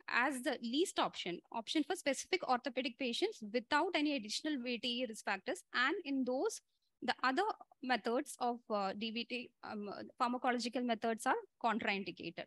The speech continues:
So in such cases where you cannot give anything, you can give low dose aspirin.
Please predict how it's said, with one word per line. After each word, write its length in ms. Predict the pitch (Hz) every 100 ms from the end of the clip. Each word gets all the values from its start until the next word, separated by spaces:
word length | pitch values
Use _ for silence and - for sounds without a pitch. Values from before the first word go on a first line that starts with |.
| 226
So 140 | 285
in 180 | 285 277
such 280 | 311 359 -
cases 380 | 339 294 392 440
where 100 | 269
you 140 | 262
cannot 280 | 240 269 311
give 140 | 262 277
anything, 380 | 247 240 339 415 508 _ _ _
you 100 | -
can 240 | 226 254 254
give 140 | 269 392 -
low 200 | 233 240
dose 260 | 233 247 -
aspirin. 400 | 226 - 233